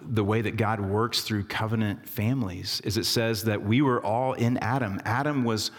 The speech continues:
our covenant family head. We were all born in Adam's line, and so we are all dead in sin because of the sin of Adam. And now when we are in Christ,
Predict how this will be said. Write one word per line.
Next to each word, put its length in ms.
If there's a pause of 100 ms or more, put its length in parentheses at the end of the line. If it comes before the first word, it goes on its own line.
(380)
our 220
covenant 460
family 400
head. 320
We 120
were 120
all 200
born 340
in 120
Adam's 380
line, 320
and 80
so 160
we 140
are 120
all 240
dead 360
in 140
sin 480
because 720 (280)
of 140
the 100
sin 380
of 100
Adam. 540 (480)
And 180
now 280
when 120
we 140
are 80
in 260
Christ, 680